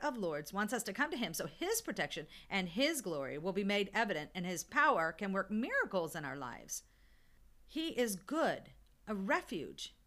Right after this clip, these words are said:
in times of trouble. And these are times of trouble. And I hear you, I see you, and I feel you, people. Will you give it to him?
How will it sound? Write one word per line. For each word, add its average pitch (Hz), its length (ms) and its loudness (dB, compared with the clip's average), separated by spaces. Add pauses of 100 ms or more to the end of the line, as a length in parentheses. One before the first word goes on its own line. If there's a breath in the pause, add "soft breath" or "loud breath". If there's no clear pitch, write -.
in 233 140 0
times 233 400 0
of 214 120 -6
trouble. 196 360 -2
And 196 160 0
these 247 360 -2
are 202 240 -2
times 196 340 -4
of 180 100 -6
trouble. 202 400 -4 (240 soft breath)
And 185 160 0
I 170 60 2
hear 226 320 -2
you, 226 340 -2
I 180 80 -6
see 233 280 -4
you, 226 240 -4
and 190 100 -2
I 160 80 -2
feel 214 400 -4
you, 151 160 -4
people. 165 420 -10 (960 soft breath)
Will 220 120 0
you 277 160 4
give 233 280 4
it 320 120 -6
to 311 80 -2
him? 294 340 -2